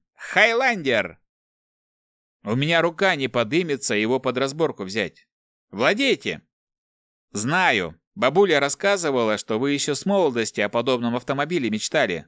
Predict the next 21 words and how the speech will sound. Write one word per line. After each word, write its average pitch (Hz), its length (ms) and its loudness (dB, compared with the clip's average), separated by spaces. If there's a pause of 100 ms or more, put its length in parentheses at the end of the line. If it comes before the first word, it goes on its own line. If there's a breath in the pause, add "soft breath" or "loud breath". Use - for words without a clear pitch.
(120)
чтобы 131 300 -4
когда-нибудь 123 720 -4
пуститься 147 460 -2
в - 20 -6
настоящее 139 760 -2
автопутешествие 131 960 -4
по 135 100 -6
стране. 143 520 -4 (1000)
Бля, 98 1160 -2 (380)
наш 120 360 -2
железный 131 680 -2
дед. 139 560 -4 (720)
Поднял 117 380 0
лицо, 147 500 0
а 127 100 0
по 123 120 -2
нему 156 420 -2
из 120 240 -2
его 135 260 0
радостных 131 520 -2
глаз 143 460 -2